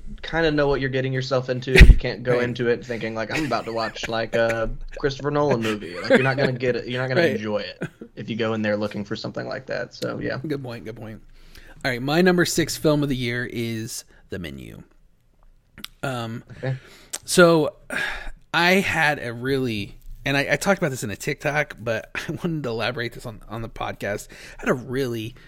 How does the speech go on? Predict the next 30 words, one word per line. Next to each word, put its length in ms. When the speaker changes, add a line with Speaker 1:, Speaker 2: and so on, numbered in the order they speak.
Speaker 2:
crazy 500
viewing 300
experience 440
with 60
The 80
Menu. 380
So, 420
um, 360
my 140
wife, 720
uh, 400
eh, 180
went 160
with 120
one 100
of 60
her 100
friends, 400
took 180
my 100
son. 400
It 60
was 100
a 60
Thursday 520
night, 380
took 180
them 380
to, 600
um, 640